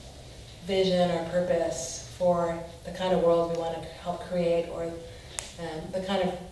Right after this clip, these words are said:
person or contribution we want to make as a person that we,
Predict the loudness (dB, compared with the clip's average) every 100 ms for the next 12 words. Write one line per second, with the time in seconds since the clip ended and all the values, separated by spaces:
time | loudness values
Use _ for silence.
0 | -10 -2 0 2 2 2 0 -8 -14 -18
1 | -18 -18 -18 -16 -16 -16 -14 -10 -6 -2
2 | -2 2 2 4 4 4 2 2 2 2
3 | 0 -4 -4 -2 -2 -4 -8 -10 -10 -6
4 | -4 -4